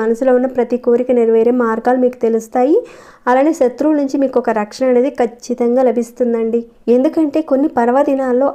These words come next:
అద్భుతమైన శక్తి ఉంటుంది. ఆ సమయంలో ఆ పదార్థానికి ఒక శక్తి ఉంటుంది కాబట్టి ఈ విధంగా చేయండి. ఇక దీపం కొండెక్కిన తర్వాత, అంటే తర్వాత రోజున కాదండి, ఆ రోజున దీపం కొండెక్కుతుంది కదా, పెట్టిన తర్వాత మీరు ఇక దానిని తీసుకువెళ్ళి ఏదైనా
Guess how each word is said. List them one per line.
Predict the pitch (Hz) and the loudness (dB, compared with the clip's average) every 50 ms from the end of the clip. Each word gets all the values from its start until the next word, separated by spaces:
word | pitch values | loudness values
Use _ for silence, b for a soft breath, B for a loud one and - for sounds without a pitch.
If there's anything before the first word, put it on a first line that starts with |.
| 214 220 | -4 -8
అద్భుతమైన | 233 - - 277 269 269 285 285 277 269 - | -6 -4 -4 -4 -2 0 0 -2 -2 -2 -2
శక్తి | 226 220 - - 262 | -4 -4 0 0 0
ఉంటుంది. | 254 247 254 220 214 214 220 B B B B B B - - 269 | 0 0 0 -2 -4 -4 -8 B B B B B B -4 -2 -2
ఆ | 302 294 311 | -2 0 0
సమయంలో | 294 294 302 294 285 294 302 339 330 - - | 0 2 2 2 2 2 0 0 0 -2 -2
ఆ | 226 226 233 | -4 -2 0
పదార్థానికి | 233 233 240 269 277 277 277 277 277 277 302 302 277 | 0 0 2 2 2 2 2 0 0 0 2 0 0
ఒక | 254 254 262 - | 0 -2 -2 -2
శక్తి | 262 254 254 - - 302 | -2 -2 -2 -2 -2 -2
ఉంటుంది | 285 - 277 262 262 254 262 | 0 0 0 0 0 0 0
కాబట్టి | 254 247 254 - - 262 | -2 -2 -2 -4 -4 -2
ఈ | 226 220 | -2 0
విధంగా | 214 226 233 247 262 254 254 | 0 2 2 2 2 2 2
చేయండి. | 247 226 226 226 233 302 392 453 B B B B B B B B B 302 | 2 2 2 2 2 2 0 0 B B B B B B B B B -2
ఇక | 294 294 311 285 277 277 247 277 | 0 2 2 2 2 4 2 2
దీపం | 277 277 277 302 302 285 269 | 0 2 2 0 0 2 2
కొండెక్కిన | 262 254 247 254 254 254 - 269 262 254 240 | 2 2 2 0 -2 -2 -4 -2 0 0 0
తర్వాత, | 233 226 226 226 - - - 247 | 2 0 0 0 -4 -4 -2 -2
అంటే | 262 320 311 269 | -2 -2 0 0
తర్వాత | 233 226 220 240 254 254 240 | 2 2 2 2 2 2 2
రోజున | 226 214 226 233 226 - 240 | 2 2 2 0 0 0 -2
కాదండి, | 226 226 240 247 294 381 - 247 226 | 0 0 0 0 0 -2 -2 -2 -2
ఆ | 220 220 | 0 2
రోజున | 220 220 233 247 277 254 247 | 0 2 2 2 2 2 2
దీపం | 233 240 247 254 247 247 233 | 2 2 2 0 0 2 2
కొండెక్కుతుంది | 220 220 226 226 - 254 233 240 233 233 233 233 | 2 2 2 0 -2 -2 0 0 0 2 0 0
కదా, | 208 285 294 - | 0 0 2 0
పెట్టిన | 240 247 - 226 233 226 233 | 0 2 2 2 2 2 0
తర్వాత | 220 220 220 226 233 226 226 | 0 0 0 0 2 2 2
మీరు | 226 247 339 554 587 B B B B B B B B 311 | 2 2 2 0 0 B B B B B B B B -2
ఇక | 254 294 285 269 | -2 0 2 2
దానిని | 233 226 226 226 226 226 233 | 2 4 4 2 2 2 2
తీసుకువెళ్ళి | 226 226 226 - - 262 254 254 285 311 - - 233 | 0 -2 -2 -2 0 2 2 4 2 2 2 2 2
ఏదైనా | 226 233 240 247 | 2 2 2 2